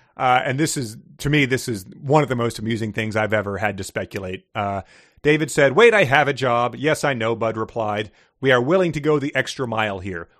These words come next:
We will pay top dollar on this one. And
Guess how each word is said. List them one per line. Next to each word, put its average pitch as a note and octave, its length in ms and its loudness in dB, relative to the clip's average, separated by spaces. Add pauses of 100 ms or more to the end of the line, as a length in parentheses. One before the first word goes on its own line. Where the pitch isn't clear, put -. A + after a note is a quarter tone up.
We C3+ 80 -4
will C3 140 -4
pay D#3 260 0
top E3+ 380 -2
dollar C3+ 360 2
on A2 140 -2
this G#2 220 -6
one. G#2+ 300 -6 (420)
And E3 540 2